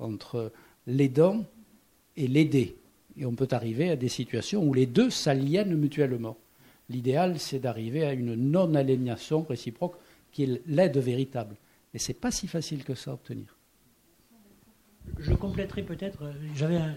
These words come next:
Speaker 2: dans ma diapositive une histoire pour l'interrogation, et comme vous le constatez, je l'ai pas racontée. Euh, juste une, une anecdote. En fa-, en passant la visite un jour, auprès d'une patiente leucémie qui était en fin de vie, euh, je lui demandais sa vie, quelle était sa vie.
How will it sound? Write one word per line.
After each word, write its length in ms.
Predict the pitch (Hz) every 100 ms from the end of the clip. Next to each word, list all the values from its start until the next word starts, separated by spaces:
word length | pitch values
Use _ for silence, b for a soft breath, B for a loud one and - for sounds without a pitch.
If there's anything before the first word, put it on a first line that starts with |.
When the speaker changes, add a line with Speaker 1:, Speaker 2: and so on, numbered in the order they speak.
| 131
Speaker 2:
dans 100 | 147
ma 160 | 156 156
diapositive 580 | 151 151 139 143 185
une 140 | 156 151
histoire 400 | 151 - 180 175
pour 80 | 147
l'interrogation, 720 | 143 139 131 131 - 175 170
et 220 | 135 135
comme 180 | 135 139
vous 80 | 131
le 60 |
constatez, 480 | 131 131 - 135 165
je 80 | 131
l'ai 80 | 127
pas 260 | - 123 -
racontée. 420 | 127 131 120 170 B B B B B
Euh, 500 | 147 143 135 135 131 135 - _ _ -
juste 320 | 127 156 -
une, 380 | 139 123 135 135
une 200 | 127 131
anecdote. 540 | 139 143 131 202 - 123 113 B B B
En 140 | 147 139
fa-, 180 | - 156
en 160 | 151
passant 260 | 143 156 170
la 100 | 151
visite 260 | 151 160
un 100 | 151
jour, 320 | 135 175 190 143 143
auprès 220 | - 151
d'une 180 | 139 135
patiente 380 | 139 - 147
leucémie 400 | 139 120 135 143
qui 80 | 143
était 120 | 131 123
en 80 |
fin 140 | 117 123
de 80 | 120
vie, 240 | 147 226 b b b b 139
euh, 360 | 135 131 127
je 1200 | 123 120 120 117 _ _ _ _ _ _ _ _ -
lui 40 |
demandais 220 | 120 143
sa 140 | 147 151
vie, 220 | 127 123 - _ _
quelle 140 | - 120
était 140 | -
sa 160 | - 139
vie. 220 | 131